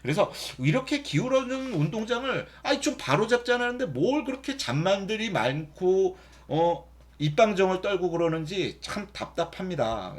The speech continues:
시장이 이렇게 유동성을 가지고, 아이, 개인들 뭐 빚을 내서 투자를 하고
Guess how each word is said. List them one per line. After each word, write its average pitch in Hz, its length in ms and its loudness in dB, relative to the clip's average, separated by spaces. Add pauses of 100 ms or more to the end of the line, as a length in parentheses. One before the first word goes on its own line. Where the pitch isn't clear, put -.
시장이 240 760 0 (240)
이렇게 269 380 -2
유동성을 240 600 2
가지고, 165 600 -2 (140)
아이, 180 240 4
개인들 240 600 2
뭐 233 200 2
빚을 - 340 -2
내서 226 440 4
투자를 233 420 4
하고 220 380 0